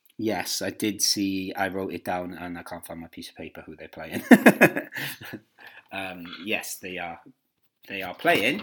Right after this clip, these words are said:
Give me a second. No, they, no, they played last night. They drew with Alcaraz.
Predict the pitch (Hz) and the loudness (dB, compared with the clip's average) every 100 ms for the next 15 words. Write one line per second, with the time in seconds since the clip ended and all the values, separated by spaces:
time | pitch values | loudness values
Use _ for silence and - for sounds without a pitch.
0 | - 95 90 101 104 139 147 - _ _ | -8 -10 -8 -6 0 0 0 -6 _ _
1 | _ _ _ _ _ _ _ _ _ _ | _ _ _ _ _ _ _ _ _ _
2 | _ _ _ _ _ _ _ _ _ _ | _ _ _ _ _ _ _ _ _ _
3 | _ _ _ _ _ _ 151 165 208 151 | _ _ _ _ _ _ -4 -2 0 0
4 | - 240 147 - 185 185 202 147 117 120 | 0 0 0 2 2 4 2 2 -2 2
5 | 147 143 160 214 - 101 92 90 | 4 6 6 6 4 -2 -2 -6